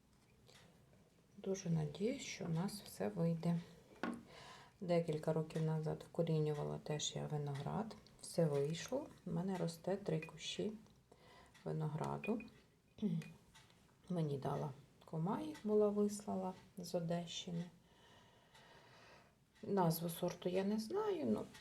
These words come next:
<clears throat> бігла ягода, солодка. Там буквально по одній кісточці, одна-дві кісточки в ягоді. Дуже добре вийшов і гарно вкорінився.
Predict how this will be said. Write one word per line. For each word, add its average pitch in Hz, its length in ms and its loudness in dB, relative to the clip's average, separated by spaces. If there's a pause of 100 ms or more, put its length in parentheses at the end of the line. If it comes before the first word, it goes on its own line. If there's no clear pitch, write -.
(140)
<clears throat> 160 340 8
бігла 156 440 4 (460)
ягода, 208 640 4 (1200)
солодка. 180 760 0 (720)
Там 151 220 -4
буквально 160 480 2
по 156 120 0
одній 156 340 4
кісточці, 175 760 -2 (100)
одна-дві 160 480 -2
кісточки 165 560 -4
в 160 40 -2
ягоді. 165 540 0 (880)
Дуже 160 240 0
добре 202 500 2
вийшов 185 580 -4
і 147 60 -4 (260)
гарно 156 340 0
вкорінився. 170 840 -2